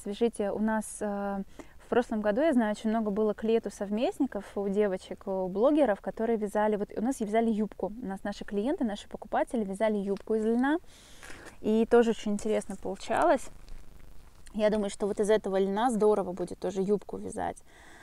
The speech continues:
А, топы неплохо вязать, э, м, поскольку тут здесь можно много что накреативить, да, вот. То есть он и пластичный.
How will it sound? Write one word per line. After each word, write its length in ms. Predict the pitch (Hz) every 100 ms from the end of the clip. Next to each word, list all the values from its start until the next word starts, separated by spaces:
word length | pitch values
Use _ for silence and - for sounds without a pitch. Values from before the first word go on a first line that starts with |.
| - -
А, 140 | 185 190
топы 380 | - 262 -
неплохо 540 | 233 226 226 220 - 196
вязать, 600 | 196 185 185 185 - -
э, 520 | 190 185 185 185 180
м, 240 | 180 185 180
поскольку 800 | 202 - 220 208 - 190 180 170 -
тут 120 | - -
здесь 180 | 214 214
можно 260 | 208 202
много 360 | 202 208 196 185
что 260 | - 202
накреативить, 880 | 196 190 - 220 202 - 262 277 - - - -
да, 300 | - 202 247 285 - - - - - - - -
вот. 420 | - 196 196 190 190 - - - - - - - - - - - - -
То 60 | -
есть 180 | -
он 160 | 208 202
и 40 | 208
пластичный. 800 | 196 208 - 302 - 247 226